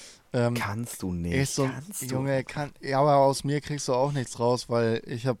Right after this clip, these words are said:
Speaker 1: n Uni gemacht und, äh, Uni gemacht und, ähm,
Speaker 2: <laughs>
Speaker 1: warte mal. Ach, Uni gemacht, ja.
Speaker 2: Ah,
Speaker 1: Das war's.
Speaker 2: ja, stimmt, das hast du
Speaker 1: Ich hab
Speaker 2: erzählt,
Speaker 1: Wein
Speaker 2: dass du das
Speaker 1: getrunken und
Speaker 2: gemacht hast.
Speaker 1: Uni gemacht.
Speaker 2: Also,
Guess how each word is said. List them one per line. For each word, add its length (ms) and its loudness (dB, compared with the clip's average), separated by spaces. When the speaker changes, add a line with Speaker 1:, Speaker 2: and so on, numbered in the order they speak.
Speaker 1:
n 220 -8
Uni 300 2
gemacht 380 0
und, 340 -4
äh, 260 -4
Uni 280 -2
gemacht 380 0
und, 480 -4
ähm, 280 -2
Speaker 2:
<laughs> 320 -14
Speaker 1:
warte 140 -4
mal. 240 -4
Ach, 140 2
Uni 320 -2
gemacht, 440 0
ja. 220 -8
Speaker 2:
Ah, 340 2
Speaker 1:
Das 40 0
war's. 240 2
Speaker 2:
ja, 60 -2
stimmt, 360 -4
das 120 0
hast 200 -2
du 40 0
Speaker 1:
Ich 80 0
hab 80 4
Speaker 2:
erzählt, 80 -2
Speaker 1:
Wein 200 8
Speaker 2:
dass 140 0
du 80 -4
das 120 0
Speaker 1:
getrunken 120 -6
und 80 0
Speaker 2:
gemacht 20 -2
hast. 80 -2
Speaker 1:
Uni 120 -4
gemacht. 460 -8
Speaker 2:
Also, 380 -2